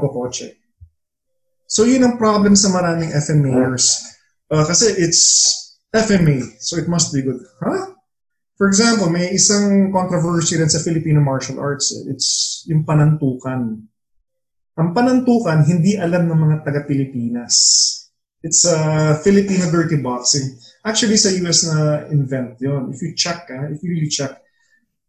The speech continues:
hindi alam ng Pilipino yan ng twentieth century. Ngayon, twenty-first, biglang nagkaroon ng panantukan plots. Kasi, nakita nila yung video sa mga kano sa YouTube, ginaya na nila. And they call it F M A, pero actually, that is not F M A.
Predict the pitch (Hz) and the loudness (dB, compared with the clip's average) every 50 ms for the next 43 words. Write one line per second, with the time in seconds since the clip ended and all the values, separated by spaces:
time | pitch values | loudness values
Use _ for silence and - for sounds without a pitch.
0 | _ _ - 185 185 185 233 233 226 233 233 226 214 220 214 196 196 196 196 196 | _ _ -2 2 4 4 4 4 4 4 2 2 0 2 2 2 2 2 2 0
1 | 185 185 180 180 180 180 180 180 175 165 156 156 151 151 151 147 151 147 147 147 | -2 -2 -2 -2 -2 -2 -2 0 0 0 -2 0 0 0 0 2 2 0 0 0
2 | - - 143 135 131 127 - - 151 151 175 202 208 202 202 208 220 220 214 240 | 0 -2 -2 -4 -6 -6 -6 -4 -2 0 2 2 0 0 0 2 2 4 4 2
3 | 214 - - 165 156 143 - - 185 214 233 247 240 233 220 214 214 208 196 185 | 0 -2 -2 0 0 0 0 -2 -2 0 0 2 2 2 2 2 2 0 0 0
4 | 180 180 180 180 170 - 165 160 156 151 151 - 151 143 - 131 127 - 127 127 | -2 -2 -4 -4 -4 -2 -2 0 0 0 0 -2 -4 -4 -4 -6 -12 -12 -12 -12
5 | 123 - - - 269 - - - 180 170 185 202 - - _ _ _ _ _ _ | -10 -8 -6 -4 0 0 2 2 2 0 0 -2 -6 -10 _ _ _ _ _ _
6 | _ _ - 175 170 - 247 247 247 247 240 240 240 226 202 180 175 208 208 175 | _ _ -6 -4 -2 -2 0 0 0 0 2 4 4 4 4 4 2 2 2 2
7 | 202 214 208 - 214 208 196 196 196 196 190 180 170 160 156 151 - - 185 175 | 2 2 2 4 4 4 4 4 4 4 2 0 0 0 0 0 0 0 0 0
8 | 175 170 - 143 135 135 147 180 214 202 196 190 180 180 175 170 165 156 143 135 | -2 -2 -4 -4 -2 0 2 4 6 6 6 6 4 2 2 2 2 2 2 2
9 | 135 123 127 131 127 127 - _ _ _ _ _ _ _ _ _ _ _ _ _ | 0 -2 -2 -6 -8 -10 -14 _ _ _ _ _ _ _ _ _ _ _ _ _
10 | _ _ _ _ _ _ _ _ - - 208 208 220 202 196 185 185 190 180 175 | _ _ _ _ _ _ _ _ -4 0 4 4 6 6 4 4 4 4 2 2
11 | 175 175 - 160 147 147 - 151 143 147 147 151 180 180 175 185 185 190 190 - | 2 0 0 0 0 0 2 2 2 2 4 2 2 0 0 0 -2 -2 -2 -2
12 | 196 170 165 160 135 143 151 170 208 - - 139 - - 147 143 143 151 147 - | -2 0 0 -2 0 0 -2 -2 -2 -2 0 0 0 2 2 2 2 0 0 -2
13 | - _ - 131 127 - - - - - - 123 | -6 _ -8 -8 -8 -8 -10 -10 -10 -10 -8 -6